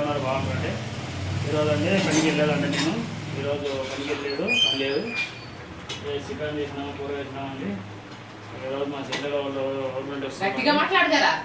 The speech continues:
Speaker 1: ఈరోజు మా చెల్లెలు వాళ్ళు ఊరికి వెళ్ళి వస్తున్నారు. కొన్ని పని పనికి వస్తుండ్రు. వాళ్ళు అట్లే ఇట్లా కలిసి పోదామని వస్తుండ్రు. ఇక ఈ చికెన్ తెచ్చాము, కూర అన్నం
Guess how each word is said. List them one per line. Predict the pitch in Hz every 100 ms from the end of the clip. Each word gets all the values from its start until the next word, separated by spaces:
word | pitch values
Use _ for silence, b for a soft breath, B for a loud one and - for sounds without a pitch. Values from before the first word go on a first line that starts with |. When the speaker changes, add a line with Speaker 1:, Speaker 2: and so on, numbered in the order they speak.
| - 135 156
Speaker 1:
ఈరోజు | 160 160 151 165
మా | 156 147
చెల్లెలు | 147 156 156 151
వాళ్ళు | 151 180
ఊరికి | 156 147 147
వెళ్ళి | 143
వస్తున్నారు. | - 139 143 147
కొన్ని | 135 135
పని | 139 143
పనికి | 139 127
వస్తుండ్రు. | 135 135 175 233 - - - -
వాళ్ళు | 139 131
అట్లే | 143 143
ఇట్లా | 139 127
కలిసి | 127 131
పోదామని | 135 135 135
వస్తుండ్రు. | - 127 151
ఇక | 202 214 - - -
ఈ | 143 -
చికెన్ | 135 139 139 139 135
తెచ్చాము, | 131 135 135 135
కూర | 135 135 127
అన్నం | 131